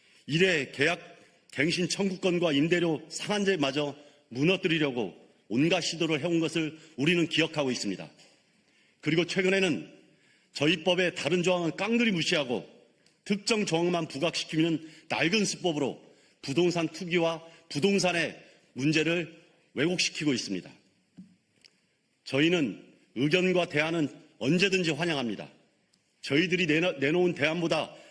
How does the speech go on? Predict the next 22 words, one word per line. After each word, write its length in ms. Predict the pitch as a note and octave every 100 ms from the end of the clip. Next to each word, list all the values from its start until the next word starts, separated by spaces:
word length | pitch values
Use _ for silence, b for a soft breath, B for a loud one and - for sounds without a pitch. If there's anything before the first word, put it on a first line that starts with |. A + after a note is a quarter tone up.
| B _
더 180 | - E3
나은 260 | F#3 F3+
방안이 340 | C#3 D3+ E3 D#3
있다면 400 | D#3+ E3 B2 B B B -
기꺼이 540 | D#3 D#3+ F#3 F3+ C#3+
경청하고 760 | - D#3+ D#3 E3+ D#3+ E3 D3 B B
협의할 360 | - G3+ G3+ F3+
것입니다. 480 | E3 C3+ A#2 E2+ - _ b b b b
그렇지만 420 | - D#3+ F3 F3
지금처럼 600 | C3+ D3 F#3 - F#3 D#3+ - B -
악의적으로 840 | B2+ F#3 G#3 F#3+ F3 C#3+ - B B -
이렇게 360 | D3 E3+ -
하는 220 | F3 E3+ D#3+
것은 380 | D#3 F3 F3 B B B B B
저희들은 560 | B2+ D3 D#3+ D3+ G2 - - b b b -
인정할 380 | C3 E3 D#3 D3
수 160 | D#3
없습니다. 580 | C#3 A2+ - D3 A#2+ D#2+ - _ _ _ _ _ _ _ _ _ _ _ _ _ _ _ _ _ -
그리고 300 | C#3+ F3 D#3+
당연하게도 580 | C#3+ E3 E3 E3 E3
이 120 | C3+ D#3
법안은 580 | C#3+ D#3 E3+ A2 -